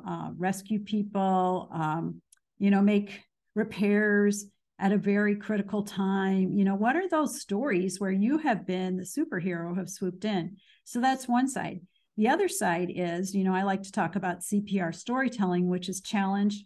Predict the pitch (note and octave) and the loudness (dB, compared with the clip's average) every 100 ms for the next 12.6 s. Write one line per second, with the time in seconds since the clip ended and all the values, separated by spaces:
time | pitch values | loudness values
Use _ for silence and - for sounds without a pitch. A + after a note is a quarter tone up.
0 | _ - G3 F#3+ F#3+ F3+ F3+ F3+ F3 F3+ | _ -2 0 0 -2 -4 -4 -6 -4 0
1 | F3+ A#3+ - _ _ _ - G#3 G3+ A3+ | 0 0 -4 _ _ _ -4 2 2 0
2 | C4+ D#4 - B3+ G#3+ G#3 G3+ G#3 F#3+ G#3+ | -2 -4 -2 0 2 2 2 0 -6 -4
3 | G#3 A#3 A#3+ G3 F#3+ F3+ F3+ F#3 G3 F3 | -6 -6 -2 0 0 0 -2 -2 -2 -2
4 | F3+ F#3 F3 E3+ E3 G#3 G#3+ - - _ | -2 -6 -8 -6 -4 -2 -2 -2 -10 _
5 | _ _ - G#3+ G#3 G3+ G3 - D#4 C#4 | _ _ -2 2 4 4 0 0 0 0
6 | G3 F#3 C#4 G#3 F#3 F#3+ F#3 G3 F3+ F3+ | -2 -4 0 0 4 2 2 -2 -2 -2
7 | - E4 - B3 F3 E3 E3+ F3 E3 E3 | 0 0 -2 0 0 -2 -6 -6 -4 -6
8 | E3 E3 E3 - E3+ E3 G3+ A3+ - _ | -6 -8 -10 -8 -6 -4 -4 -6 -14 _
9 | _ - G#3 G3+ G3 G3+ G#3+ A#3+ A#3 A3 | _ -2 0 0 0 0 0 0 0 -2
10 | A3 G3 F3+ F3+ F3 F3 F3 F#3+ F3+ F3+ | 0 0 0 -2 -6 -6 -4 -2 0 2
11 | F3+ F3+ F#3+ F#3+ - - F#3 G#3 G#3 G3+ | 2 2 0 -4 -6 0 2 2 -2 -2
12 | F#3 F#3 F#3 F3+ F3+ - | -2 -4 -4 -4 -6 -16